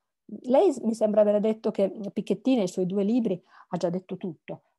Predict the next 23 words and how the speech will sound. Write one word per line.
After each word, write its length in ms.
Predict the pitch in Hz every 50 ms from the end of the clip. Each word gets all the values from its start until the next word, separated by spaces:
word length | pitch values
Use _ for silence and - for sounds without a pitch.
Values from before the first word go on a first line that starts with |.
| _ -
Eh, 100 | - -
Piketty 360 | - 185 - 214 - - 247
ha 60 | 214
detto 260 | 180 180 175 - 180
molto, 460 | 180 190 196 196 202 190 175 170 -
ma 100 | 180 185
semmai 380 | 165 - 165 165 165 175 185 185
ha 40 | 175
detto 220 | 165 - - -
molto 260 | 165 170 170 165 -
di 120 | 175 170 160
lui 180 | 165 175 175
anche 240 | 170 165 180 - 170
tanti 300 | - - 165 165 165 -
altri. 240 | 170 165 147 - 151
<laughs> 440 | - - - - 175 147 147 160 -
Piketty 380 | - 180 - - 185 175 -
è 20 | 214
arrivato 300 | 202 202 185 190 - 185
nel 80 | 175
duemilaquattordici, 840 | 165 170 170 165 180 180 175 170 180 175 - - 202 202 180 170 - 165
la 100 | 170 165
consapevolezza 800 | - 175 165 - 175 170 180 175 175 175 175 185 - - 196